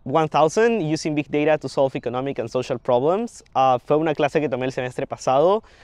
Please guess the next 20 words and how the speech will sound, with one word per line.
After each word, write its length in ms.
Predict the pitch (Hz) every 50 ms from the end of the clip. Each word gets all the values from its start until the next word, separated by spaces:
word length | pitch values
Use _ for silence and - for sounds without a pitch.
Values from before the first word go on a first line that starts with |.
| - - _ _ -
Me 200 | 139 143 151 147
encantó 440 | 147 139 151 147 143 165 165 175
porque 200 | 170 - 190 185
cambió 320 | 151 160 143 131 131 143 147
mi 120 | 156 156
forma 340 | - - 156 147 151 147 147
de 80 | 139 123
ver, 380 | 123 131 135 135 135 139 - _ -
ah, 400 | 120 123 120 117 113 107 107 - _ _ _ _ _ -
evidence-based 960 | 139 151 143 143 156 151 151 143 - - - 120 135 123 135 147 151 - - - -
o 120 | 127 127
data-driven, 760 | 113 117 123 131 139 135 104 107 131 131 139 139 139 143 147 - - - - - - _ _ _ _ _ -
ah, 240 | 127 120 117 113 - - _ _ _ - 143
políticas 460 | - 151 139 143 147 147 139 135 - -
públicas 680 | - 151 143 139 135 - - 135 135 135 - - - -
y 360 | - 131 123 120 120 117 - - _ -
cómo 240 | 143 139 139 135
puedo 480 | - 147 135 131 131 131 131 123 113 - - _ _ _ _ _ -
mejorarlo 680 | 127 135 - - 139 131 135 135 139 135 139 139 135 -
en 300 | - 127 120 120 - -